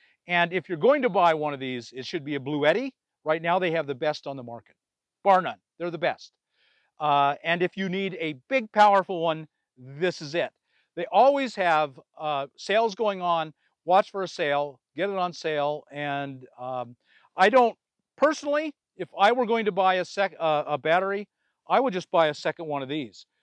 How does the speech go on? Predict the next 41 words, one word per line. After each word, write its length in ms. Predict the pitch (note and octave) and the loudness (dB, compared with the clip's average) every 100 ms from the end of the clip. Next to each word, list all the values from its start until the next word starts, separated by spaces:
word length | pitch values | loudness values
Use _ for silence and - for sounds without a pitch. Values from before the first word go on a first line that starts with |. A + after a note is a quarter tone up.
| _ | _
You 100 | D#3 | -6
get 160 | D#3 D#3 | -4 -4
the 100 | E3 | -6
exact 380 | C3 D#3 G#3 - | -4 -2 -2 -4
same 220 | A3 F#3+ | -8 -4
size 320 | G3+ F3 D3+ | -2 -2 -2
battery, 440 | A3+ A#3+ A3+ A3+ _ _ - | 0 2 2 -2 _ _ -14
but 160 | D#3 | -10
you 60 | F3+ | -8
get 220 | D3+ E3 | -6 -6
everything 540 | E3 D3 C#3+ D3 C#3 - | -8 -8 -8 -8 -8 -2
else, 420 | G3+ A#3 A3 - - | 2 2 2 -8 -14
and 220 | D#3+ D3+ | -10 -8
it's 180 | D3 - - | -8 -10 -10
only 320 | F#3 F3+ E3+ | -8 -8 -12
four 280 | - E3 D3+ | -8 -8 -8
hundred 180 | D3+ | -10
dollars 340 | C#3 B2+ A#2+ A2 | -10 -10 -12 -12
more. 260 | E3 E3 - _ _ C#3+ | -10 -10 -12 _ _ -20
And 120 | C#3+ | -16
to 80 | D3 | -6
my 160 | E3+ | -6
mind, 400 | E3+ E3 E3 D#3 - _ _ - | -4 -4 -4 -8 -14 _ _ 2
I 120 | E3+ | 2
think 220 | - C4+ | 2 -4
I'd 140 | C#4 B3+ | -2 0
have, 120 | B3+ | 0
rather 240 | A#3+ A#3+ | -4 -2
have 120 | A#3+ A#3 | -2 -2
the 80 | |
redundancy. 600 | A#3 G3 F#3 A#3 - A2 _ _ _ - | -6 -4 -6 -6 -14 -20 _ _ _ -16
You 100 | C#3+ | -12
can't 280 | - A3 - | -2 -2 -2
connect 280 | - E3+ - | -6 -6 -6
them 120 | D3+ | -10
together. 520 | B2 A#2+ C#3 D3 B3 - _ _ - | -12 -4 -2 0 -2 -6 _ _ -8
They 160 | D3 | -8
won't 260 | C#3+ E3+ - | -4 -6 -6
charge 420 | - F3 G3 C#3 D3 | 0 2 2 -4 -16
each 240 | C#3+ D#3+ | -12 -8
other 320 | C#3 C#3 F#3 | -4 -2 -4